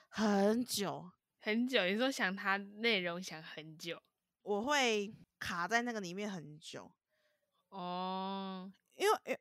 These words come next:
Speaker 1: 因为，呃，案-，我看案件类的，他们在最后，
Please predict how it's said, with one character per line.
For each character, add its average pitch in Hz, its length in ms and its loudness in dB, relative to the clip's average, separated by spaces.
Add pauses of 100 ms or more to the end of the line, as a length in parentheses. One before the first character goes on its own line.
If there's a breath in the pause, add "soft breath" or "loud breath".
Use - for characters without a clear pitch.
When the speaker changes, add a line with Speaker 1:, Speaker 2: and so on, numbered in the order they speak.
Speaker 1:
因 311 120 2
为， 269 400 6 (160)
呃， 180 320 4 (120)
案-， 220 320 8
我 180 120 4
看 240 160 4
案 202 220 2
件 180 300 -4
类 170 180 0
的， - 140 -8
他 226 180 -4
们 226 180 -2
在 202 160 2
最 185 360 -4
后， 185 280 -4